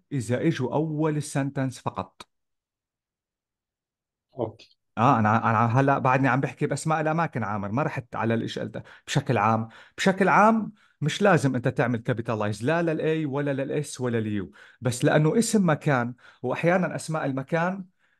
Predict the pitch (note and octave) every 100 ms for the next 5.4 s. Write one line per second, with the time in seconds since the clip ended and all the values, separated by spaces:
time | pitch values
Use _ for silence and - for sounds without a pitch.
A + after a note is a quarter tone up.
0 | _ B2+ B2 B2+ B2 A#2+ B2 D#3+ C3 D3+
1 | D3 B2+ A#2+ A#2+ A2+ A2+ A#2 A2+ - A#2
2 | D3 D#3+ C3+ D3+ D3+ D3+ A2 G2 - -
3 | - C#3+ - C3 C#3 A#2+ F#2+ - _ _
4 | A#2+ A2 A#2+ B2+ D3+ C#3 G#2 A#2 A#2+ C3
5 | - C3 A#2+ -